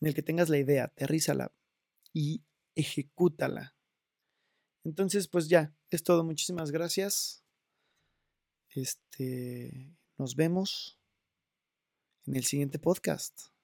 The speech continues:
Me gustaría decir como el siguiente día, la siguiente semana, el siguiente mes. Pero como no sé cada cuándo se va a estar haciendo esto, porque como les dije, son cosas, es un podcast que quiero subir cada que yo quiera, cada que tenga algo que decir.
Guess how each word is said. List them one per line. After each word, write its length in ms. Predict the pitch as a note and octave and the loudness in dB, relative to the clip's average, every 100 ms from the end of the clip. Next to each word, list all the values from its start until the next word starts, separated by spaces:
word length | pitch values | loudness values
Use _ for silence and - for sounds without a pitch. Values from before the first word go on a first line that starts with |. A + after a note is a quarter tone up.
| _ _ - C#3+ | _ _ -8 -6
Me 60 | |
gustaría 280 | C#3 D3 D3+ | -2 2 2
decir 280 | D#3 D#3 D3 | 4 0 -2
como 320 | D3+ - - | -6 -6 -8
el 140 | - C#3+ | -8 -8
siguiente 340 | D3 C#3+ D3 | -4 -2 0
día, 200 | C#3 D3 | 0 0
la 80 | C3+ | -2
siguiente 240 | - C#3+ | -6 -6
semana, 360 | C#3 C#3 C#3+ C#3+ | -4 -2 -2 -2
el 80 | C3+ | -4
siguiente 300 | - C#3 C#3+ | -6 -6 -4
mes. 260 | D#3+ F3+ - - - - | -4 -6 -10 -20 -20 -14
Pero 100 | - | -2
como 140 | F#3+ | 4
no 100 | A#3+ | 6
sé 180 | A#3+ A#3+ | 6 4
cada 240 | G3+ G3+ F#3+ | 6 6 6
cuándo 220 | F#3 F3 | 0 2
se 120 | E3 | 2
va 60 | D#3 | 0
a 40 | |
estar 240 | - D#3+ | 0 -4
haciendo 320 | D3 D3+ D3 C#3 | -2 -2 -2 -2
esto, 260 | - F3+ - - - | -2 -4 -4 -20 -12
porque 220 | - D3+ D3 | 2 2 2
como 160 | D3 | 0
les 180 | C#3+ C3+ | 2 2
dije, 240 | E3 E3 | 0 0
son 180 | C#3 D3 | 0 -2
cosas, 420 | C#3 C#3+ D#3 D3+ _ _ | -2 0 0 -2 _ _
es 100 | - | -14
un 80 | C#3+ | -4
podcast 320 | D#3 D3 D3+ | 0 2 0
que 80 | C#3+ | -4
quiero 160 | - C#3 | -4 -4
subir 240 | C#3+ C#3 | -2 -6
cada 200 | - C#3 | -4 -6
que 160 | C#3 C#3 | -6 -6
yo 200 | C3+ C3 | -6 -6
quiera, 240 | - D#3 A3 _ _ _ _ _ _ _ _ _ _ _ - | -4 -4 -6 _ _ _ _ _ _ _ _ _ _ _ -2
cada 160 | C#3 | -2
que 240 | C3+ C3 C3 | 0 -4 -6
tenga 340 | - D3+ D3 | -2 0 2
algo 240 | C#3+ C#3 - | 2 0 0
que 140 | C#3 | 0
decir. 400 | C3 - E3 | 0 0 -2